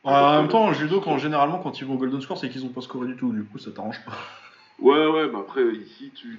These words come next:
Speaker 2: t'as, t'as, peut-être que, je sais pas, peut-être qu'en instaurant cette règle-là, ça mettra plus, euh, de pression sur les gars. Bon, après, attention, je suis pas Dana White. Et je suis pas en train de dire que les gars, ils doivent, ils doivent s'arracher le ki-, le kimono dès que possible, mais, euh,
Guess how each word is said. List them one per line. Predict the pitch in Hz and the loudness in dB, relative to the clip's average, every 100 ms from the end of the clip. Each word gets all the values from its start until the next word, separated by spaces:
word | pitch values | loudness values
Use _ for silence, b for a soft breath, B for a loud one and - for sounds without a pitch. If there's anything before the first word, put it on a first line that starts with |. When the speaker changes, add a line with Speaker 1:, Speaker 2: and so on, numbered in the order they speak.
| - | -6
Speaker 2:
t'as, | - | -4
t'as, | - 101 - b b b _ 113 - - - | -2 -4 -6 b b b _ -16 -16 -20 -12
peut-être | 117 123 135 | -2 0 -2
que, | 117 | -4
je | |
sais | 117 | -6
pas, | 90 92 | -6 -6
peut-être | - 107 | -10 -10
qu'en | - 104 | -8 -8
instaurant | - 98 78 | -6 -6 -6
cette | - | -6
règle-là, | 98 92 92 104 95 | -4 0 0 0 -2
ça | |
mettra | 87 82 - 87 | -8 -8 -10 -10
plus, | - 98 - | -12 -10 -4
euh, | 90 82 - _ b b _ | -2 -4 -10 _ b b _
de | 95 | -12
pression | 92 - 104 - 107 | -8 -4 -4 -4 -6
sur | - 90 | -4 0
les | 90 | 4
gars. | 120 | 4
Bon, | - | 2
après, | - - | -4 -8
attention, | - 98 98 | -8 -8 -8
je | 87 | -8
suis | - | -8
pas | |
Dana | 95 90 | -6 -4
White. | 92 117 - - b b b b b _ - | -2 -4 -6 -20 b b b b b _ -20
Et | - | -20
je | - | -20
suis | - | -14
pas | 87 | -12
en | |
train | 85 95 | -10 -6
de | 87 | -2
dire | 87 95 | -2 -4
que | 87 | 0
les | 90 | 2
gars, | 87 | 2
ils | |
doivent, | 85 73 76 64 | 2 -4 -4 -6
ils | |
doivent | 78 78 | -6 -4
s'arracher | 76 78 - | -4 -4 -6
le | 80 | -10
ki-, | 80 | -8
le | 80 78 | -8 -10
kimono | 78 87 80 87 | -12 -10 -6 -6
dès | - | -6
que | |
possible, | - - 135 98 | -6 -2 -2 0
mais, | 92 | 0
euh, | 82 - | 0 -4